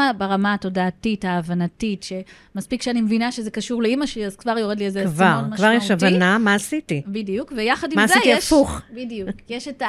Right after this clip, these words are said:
Speaker 1: הרגשות, את החלקים הרגשיים של האנרגיה שהייתה
Speaker 2: כן.
Speaker 1: כלואה רואה שם בתוכנו, במשך שנים, מאז הגיל הצעיר, שכל עוד היא שם, והיא מנהלת אותנו, וכל הזמן אני עומדת על המשמר, ואין מצב, אני לא יכולה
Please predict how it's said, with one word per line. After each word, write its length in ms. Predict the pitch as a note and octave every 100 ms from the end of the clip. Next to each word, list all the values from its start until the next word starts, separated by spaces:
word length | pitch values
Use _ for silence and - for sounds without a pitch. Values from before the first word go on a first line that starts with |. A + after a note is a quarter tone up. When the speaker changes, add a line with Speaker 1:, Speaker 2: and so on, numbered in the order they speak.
| G#3 - -
Speaker 1:
הרגשות, 840 | F#3 A3 G3+ G3+ - - F4+ F4+
את 120 | D#4
החלקים 560 | F#3+ - F#3+ F3+ C#4 E4
הרגשיים 640 | D4 G#3+ - G#3 B3 F4 F#4 F#4
של 240 | - G3
האנרגיה 600 | F#3 F#3 G3+ A#3+ F#4+ G4+
שהייתה 300 | - G#3+ F3
Speaker 2:
כן. 60 | F3+
Speaker 1:
כלואה 220 | B3 A3+
רואה 180 | A3+ D#4
שם 360 | - C4 C4 B3+
בתוכנו, 680 | G#3 G3+ - D4 F4+ A3
במשך 340 | G3 F#3+ B3+ -
שנים, 400 | - G#3 C4+ C4
מאז 320 | G3 G#3+ A3
הגיל 280 | G3+ G3+ A#3+
הצעיר, 420 | A3 - A3 F#4+ G4 - - - -
שכל 320 | G#3+ F#3+ C4+
עוד 120 | E4
היא 80 | C4+
שם, 400 | - - D#4 F4
והיא 120 | A3 G#3
מנהלת 380 | G#3 G3+ D4
אותנו, 360 | F4+ - A3+ G#3 F#3
וכל 260 | G3 B3
הזמן 200 | C4+ C4+
אני 160 | C4+ B3
עומדת 240 | A3+ C4+
על 100 | D4
המשמר, 480 | C4 A#3+ - D4 C#4 A3
ואין 300 | A3 A#3 D4
מצב, 340 | D#4 - D4 C4
אני 180 | A3+ A#3
לא 80 | B3
יכולה 440 | C#4 C#4+ C#4+ D4